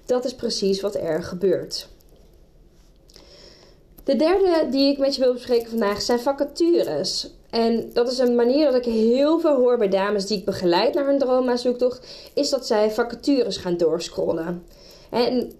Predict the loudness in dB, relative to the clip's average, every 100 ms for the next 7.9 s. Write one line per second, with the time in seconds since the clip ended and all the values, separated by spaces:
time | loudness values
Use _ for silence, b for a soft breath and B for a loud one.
0 | _ -10 -2 2 2 2 0 0 0 0
1 | 2 2 2 0 -2 -2 0 0 0 -2
2 | -2 -4 0 2 4 4 2 0 B B
3 | B B -2 0 0 0 -2 0 0 2
4 | 2 2 2 2 2 0 -2 -2 2 2
5 | 2 0 0 0 2 2 0 -4 B B
6 | -2 2 2 2 0 0 0 0 2 2
7 | 2 0 -2 -2 -4 -2 -4 -4 -10